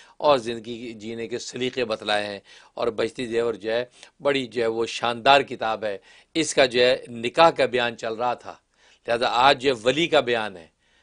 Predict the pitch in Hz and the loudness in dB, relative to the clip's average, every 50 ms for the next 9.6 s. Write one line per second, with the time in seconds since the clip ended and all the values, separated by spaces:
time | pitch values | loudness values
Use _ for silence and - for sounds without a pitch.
0 | _ _ - 117 123 123 - 135 131 113 123 131 113 113 117 107 117 120 120 120 | _ _ -8 -8 -4 2 4 4 4 4 2 -2 -2 -4 -2 -2 -2 -2 -2 -2
1 | 120 113 - 131 - - 180 160 - - 147 123 113 117 120 117 113 113 - 110 | -4 -2 -2 -4 -4 -2 -4 -4 -2 -2 0 0 2 0 0 -2 -4 -6 -6 -8
2 | 107 101 - - - - _ _ - 117 120 120 - - 117 113 113 104 98 113 | -8 -8 -10 -16 -20 -20 _ _ -8 -6 -6 -4 0 0 2 2 0 0 -2 -4
3 | 117 104 110 107 - - 113 98 - - 110 107 - - 104 101 92 95 92 95 | -4 -4 -4 -6 -6 -8 -10 -10 -8 -8 -8 -8 -8 -10 -12 -10 -8 -8 -8 -8
4 | 92 87 80 - _ _ _ - - - - - _ - 147 147 - 170 151 - | -8 -10 -14 -18 _ _ _ -20 -20 -20 -20 -20 _ -6 -4 0 2 2 4 6
5 | 156 156 160 165 165 151 139 147 143 139 135 139 147 147 143 135 131 - - - | 6 6 6 6 4 4 6 6 6 6 6 2 0 0 0 0 -4 -8 -16 -20
6 | - _ 127 131 131 123 113 127 131 131 131 135 135 135 - - 135 131 135 131 | -14 _ -2 -2 -2 0 2 2 2 2 4 2 2 0 0 2 2 4 4 4
7 | 143 151 156 156 151 147 - - 143 139 139 139 123 - - _ _ - _ _ | 2 0 0 0 -2 -2 -2 -2 0 2 2 2 2 0 -6 _ _ -20 _ _
8 | - 131 123 131 135 123 110 - 123 123 123 131 131 131 117 120 113 120 120 117 | -2 0 2 2 2 2 2 4 4 4 4 4 2 2 0 -2 -4 -4 -4 -4
9 | 120 117 104 - 123 120 113 - 117 113 107 | -6 -8 -6 -6 -6 -6 -4 -2 -2 -2 -2